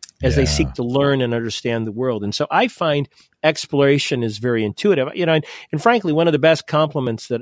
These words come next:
Speaker 1: that I get is people say, "Well, that, that just makes sense to me."
Speaker 2: Yeah.
Speaker 1: And I said, "Yeah, yeah, it does.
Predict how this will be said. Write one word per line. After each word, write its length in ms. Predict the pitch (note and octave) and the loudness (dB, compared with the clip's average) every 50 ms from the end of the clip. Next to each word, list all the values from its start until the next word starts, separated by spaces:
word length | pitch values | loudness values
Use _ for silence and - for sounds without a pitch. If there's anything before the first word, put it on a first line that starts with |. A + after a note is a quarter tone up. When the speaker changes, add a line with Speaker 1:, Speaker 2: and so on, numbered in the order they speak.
| - _ _ | -6 _ _
Speaker 1:
that 200 | A#2+ A#2 A#2+ A2 | -6 -6 -2 2
I 160 | A2+ A#2+ D#3 | 2 2 2
get 240 | E3 C3+ A2 G2 F#2+ | 2 2 0 2 2
is 120 | G#2 G#2 - | 0 -4 -4
people 280 | - C#3 C3+ C3 B2 | -4 -6 -4 -4 -4
say, 160 | - - B2 | -4 -4 -2
"Well, 100 | A#2 A2 | -2 0
that, 160 | A#2 B2+ C#3+ _ _ _ - | -2 -2 -4 _ _ _ -2
that 140 | C#3+ D3 - | -2 0 0
just 160 | F3 - - | -4 0 2
makes 240 | D3 C3 - - - | 0 0 0 -2 -4
sense 280 | - A3 C#4+ - - - | -2 -4 -4 -4 -10 -10
to 100 | - E2 | -10 -14
me." 140 | C#2 - - _ - - _ - | -14 -14 -18 _ -20 -20 _ 0
Speaker 2:
Yeah. 120 | - D#2 C#2+ | 0 2 2
Speaker 1:
And 80 | - | 4
I 60 | D3+ C#3+ | 2 0
said, 180 | - - E3 - | 0 -2 -4 -4
"Yeah, 120 | F#3 E3+ | -4 -4
yeah, 160 | - G#3 B3+ A#3+ | 0 0 0 2
it 140 | F#3+ D#3 - | 0 -2 0
does. 560 | - F#3 - F4 E4 - G2+ G#2 - - - | 2 2 2 2 2 0 0 -2 -4 -10 -14